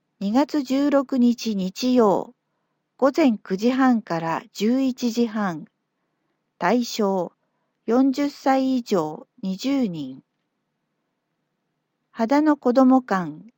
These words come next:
電話八一七零一一。子どもサイエンスフェスティバル。時、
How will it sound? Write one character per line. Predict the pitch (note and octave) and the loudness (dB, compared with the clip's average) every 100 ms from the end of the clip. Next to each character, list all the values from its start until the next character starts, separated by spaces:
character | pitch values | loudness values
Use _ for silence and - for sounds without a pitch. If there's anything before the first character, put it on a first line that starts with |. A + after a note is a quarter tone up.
| _ _ - | _ _ -4
電 | G3+ A#3+ A#3 | 0 0 0
話 | G3+ G3 - _ _ - | -2 -2 -6 _ _ -12
八 | F#3+ F#3+ C4+ C#4 | -10 -8 -4 -4
一 | B3+ - F3+ - _ _ F3 | -4 -6 -10 -10 _ _ -8
七 | F3+ A#3 C#4 | -2 0 2
零 | C#4+ B3+ | 2 2
一 | F#3 D#3 - A3 G#3+ | -2 -8 -8 -4 -4
一。 | F#3+ - D3 _ _ _ _ _ _ _ _ _ _ _ | -6 -14 -14 _ _ _ _ _ _ _ _ _ _ _
子 | - | -2
ど | G3+ C4 | 2 4
も | B3+ | 4
サ | B3+ A#3+ C4+ | 2 0 2
イ | C#4 | 4
エ | C#4 | 2
ン | |
ス | C4+ B3 A#3+ | 2 -2 0
フ | B3+ | 0
ェ | |
ス | B3 - | 0 -4
テ | F3+ | -4
ィ | |
バ | D#3+ D#3 | -2 -6
ル。 | D3 A3+ _ _ _ _ _ _ _ - | -8 -14 _ _ _ _ _ _ _ -10
時、 | F3+ - A3 | -10 -6 -8